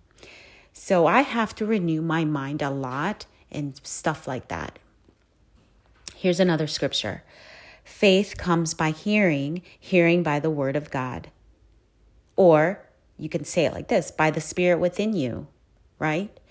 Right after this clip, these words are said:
We all have God in us. So the Spirit within us, God leading us, the Spirit leading us to say, "This is what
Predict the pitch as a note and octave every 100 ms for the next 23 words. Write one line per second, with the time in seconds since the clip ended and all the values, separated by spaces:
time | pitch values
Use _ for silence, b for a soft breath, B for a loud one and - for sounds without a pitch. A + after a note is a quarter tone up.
0 | b b - F3 G3 G3 G3+ F#3+ F#3 F3+
1 | D3 D#3 D#3 D3+ - E3 D#3+ - D#3+ C3+
2 | - - - B B - F#3 D#3+ D#3 -
3 | - F#3+ G3+ G3 E3+ E3+ - F3+ D#3+ C#3
4 | C3+ - B B B - D#3 E3 E3+ D#3+
5 | E3+ F#3 E3+ C#3+ E3 - - E3+ - -
6 | D#3+ F3 - D3 E3+ E3 C#3+ - - -
7 | D#3 - - D3 C#3+ C3 - E3+ - A3
8 | G#3+ G3 F#3 F#3